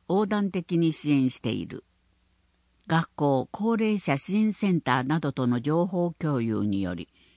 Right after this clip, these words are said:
状況把握に努め、子どもに関わる様々な機関で構成する、要保護児童対策地域協議会のネットワークを活用して、横断的な支援をしている。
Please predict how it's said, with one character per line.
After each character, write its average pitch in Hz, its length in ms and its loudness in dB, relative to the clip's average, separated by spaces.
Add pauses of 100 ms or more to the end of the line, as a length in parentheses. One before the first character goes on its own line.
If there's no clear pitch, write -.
(140)
状 208 200 4
況 190 380 -2
把 160 220 -2
握 143 140 2
に 131 140 4
努 - 280 -4
め、 - 160 -6 (640)
子 165 140 -2
ど 214 140 4
も 226 100 6
に 214 140 4
関 214 280 -4
わ 175 140 2
る 156 160 -4
様 208 300 2
々 175 260 2
な 135 140 4
機 - 120 -14
関 131 280 -2
で 120 100 -2
構 143 280 -2
成 127 260 -2
す - 180 -6
る、 - 140 -8 (520)
要 220 280 4
保 214 140 0
護 170 140 2
児 143 140 0
童 208 240 2
対 208 220 -2
策 196 280 -4
地 160 280 -2
域 127 200 -6
協 196 280 0
議 190 140 -4
会 156 260 0
の 135 180 -2 (420)
ネ 175 140 2
ッ 190 140 -4
ト 214 180 0
ワ 196 140 2
ー 160 60 0
ク - 160 -4
を 127 100 -2
活 - 320 -6
用 131 180 0
し - 160 -8
て、 - 160 -6 (480)
横 202 180 4
断 196 260 0
的 185 240 -2
な 170 140 4
支 160 220 -2
援 139 180 6
を 139 100 2
し - 120 -14
て - 80 -2
い - 140 -4
る。 - 160 -10